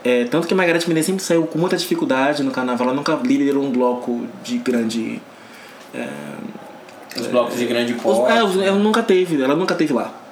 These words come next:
Speaker 1: né? Então, eu acredito que muito desse processo foi porque não se quis, é, vocalistas pretos, retintos, falando dessas questões. Passou a incomodar, né?
Speaker 2: É, porque
Speaker 1: Porque
Speaker 2: agride bastante, né?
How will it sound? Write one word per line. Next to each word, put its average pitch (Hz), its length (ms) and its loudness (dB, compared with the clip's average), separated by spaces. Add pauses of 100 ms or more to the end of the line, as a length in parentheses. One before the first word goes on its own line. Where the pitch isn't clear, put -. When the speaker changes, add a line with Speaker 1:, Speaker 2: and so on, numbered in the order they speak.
(240)
Speaker 1:
né? 123 260 -6 (500)
Então, 139 300 2
eu - 20 2
acredito 175 320 0
que 170 160 0
muito 202 260 4
desse 196 200 2
processo 151 640 2
foi 165 300 0
porque 170 480 0
não 165 180 2
se 214 160 0
quis, 170 840 -2
é, 113 320 0
vocalistas 139 680 2
pretos, 139 580 2
retintos, 135 760 -2 (400)
falando 147 240 2
dessas 156 240 0
questões. - 500 -6 (560)
Passou 160 280 2
a 185 40 4
incomodar, 131 540 0
né? 117 100 2
Speaker 2:
É, - 40 0
porque 135 200 0
Speaker 1:
Porque 196 80 6 (160)
Speaker 2:
agride 214 220 2
bastante, 233 680 2
né? 185 100 4